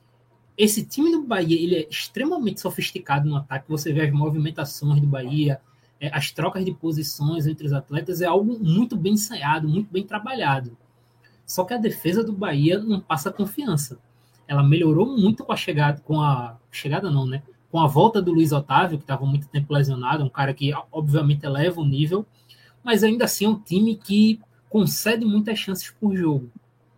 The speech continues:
E isso é algo que talvez comece a ficar preocupante,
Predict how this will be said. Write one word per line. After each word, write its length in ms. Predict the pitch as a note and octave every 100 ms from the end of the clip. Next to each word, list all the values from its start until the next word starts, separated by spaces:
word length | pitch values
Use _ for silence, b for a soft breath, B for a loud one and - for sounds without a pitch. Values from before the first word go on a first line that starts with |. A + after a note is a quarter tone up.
| _ _ _ _ b b b -
E 140 | D#3+
isso 300 | E3+ - G#3
é 60 | F3+
algo 280 | F3+ F3+
que 80 | F3
talvez 320 | F#3 F3 F3+
comece 300 | - F#3+ F#3
a 40 | G#3
ficar 220 | - G#3+
preocupante, 760 | G#3+ A3+ - - C4+ - -